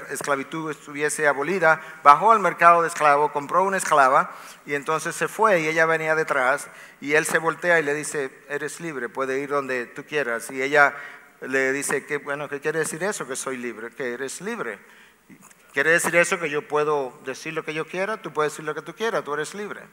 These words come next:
"Ah, quiere decir que yo puedo perseguir cualquier meta que yo quiera seguir, tú eres libre, tú, tú puedes hacer lo que tú quieras. ¿Quiere decir eso que yo puedo ir donde yo quiera ir?". "Sí, tú puedes ir donde tú quieras ir, tú eres libre".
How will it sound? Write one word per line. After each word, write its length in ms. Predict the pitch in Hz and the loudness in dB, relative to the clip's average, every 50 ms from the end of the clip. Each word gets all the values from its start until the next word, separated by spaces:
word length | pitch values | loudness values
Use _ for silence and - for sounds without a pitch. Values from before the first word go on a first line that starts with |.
| _ _ _ _ _ _ _ _ _ _ _ _ _ _ _ _ _ _ - | _ _ _ _ _ _ _ _ _ _ _ _ _ _ _ _ _ _ -2
"Ah, 260 | 131 135 135 - - - - | 0 0 0 -2 -6 -18 -12
quiere 300 | - 170 160 156 160 165 | -6 -2 0 0 0 0
decir 300 | 165 160 151 - 175 170 | -2 -2 -2 -4 -4 -6
que 140 | - 165 147 | -6 -6 -6
yo 100 | 151 151 | -6 -4
puedo 380 | 151 160 160 170 165 165 156 - | 0 0 2 2 2 -2 -2 -2
perseguir 440 | 147 139 - 143 135 147 170 170 | -4 -4 -4 -6 -6 -6 -8 -4
cualquier 440 | - 170 156 143 - - 165 165 156 | 0 0 0 0 -2 -6 -6 -6 -6
meta 340 | 151 156 156 156 160 - 180 | -4 -4 -2 -2 -2 -2 -4
que 100 | 170 180 | -6 -6
yo 140 | 170 170 - | -8 -8 -8
quiera 240 | - 165 170 175 160 | -8 -6 -6 -4 -6
seguir, 220 | - 202 208 170 | -6 -8 -10 -8
tú 100 | 185 208 | -6 -2
eres 160 | 233 226 226 | -2 -2 -2
libre, 400 | 220 214 247 294 277 226 156 139 | -4 -8 -8 -8 -6 -4 -4 -4
tú, 140 | - - 143 143 139 - - - _ | -6 -8 -16 -20 -20 -20 -20 -20 _
tú 80 | - 127 | -12 -6
puedes 180 | 135 175 180 - | -4 -4 -2 -2
hacer 100 | 202 202 | -2 -4
lo 100 | 190 165 | -4 -4
que 80 | 160 | -6
tú 120 | - 175 165 | -10 -12 -12
quieras. 460 | - 214 233 - - - - - _ _ _ _ _ _ _ _ _ _ _ _ _ _ _ _ _ _ _ _ - - - _ - | -10 -10 -10 -10 -12 -18 -20 -20 _ _ _ _ _ _ _ _ _ _ _ _ _ _ _ _ _ _ _ _ -20 -20 -20 _ -6
¿Quiere 200 | 175 185 185 196 | -4 -2 0 0
decir 220 | 196 185 190 185 | 0 2 2 2
eso 140 | 196 180 185 | 2 2 2
que 80 | 185 175 | 0 -4
yo 100 | 160 151 | -4 0
puedo 340 | - 190 190 175 151 139 139 | 2 2 4 6 6 6 6
ir 120 | 160 208 220 | 4 4 0
donde 220 | 240 233 233 233 | 0 -2 -2 0
yo 140 | 233 226 - | 0 -2 -2
quiera 480 | 220 226 233 233 220 220 214 208 - - - | 0 -2 2 4 4 4 4 2 0 -2 -2
ir?". 340 | 196 226 262 294 302 311 - | -2 0 -2 -2 -6 -12 -14
"Sí, 200 | - - 247 277 | -12 -10 -10 -10
tú 100 | - 240 | -8 -4
puedes 240 | 202 226 240 226 226 | 0 2 2 2 2
ir 80 | 233 240 | -2 -6
donde 220 | 247 240 226 208 | -6 -6 -6 -6
tú 100 | 202 202 | -8 -8
quieras 320 | - 214 220 208 214 180 | -4 -4 -2 -2 -2 -2
ir, 220 | 180 214 240 226 180 | -4 -6 -8 -6 -6
tú 100 | 175 180 | -2 -2
eres 200 | 180 180 165 180 | -2 -2 -2 -4
libre". 420 | 226 262 254 214 165 139 123 110 | -6 -6 -4 -4 -4 -4 -4 -6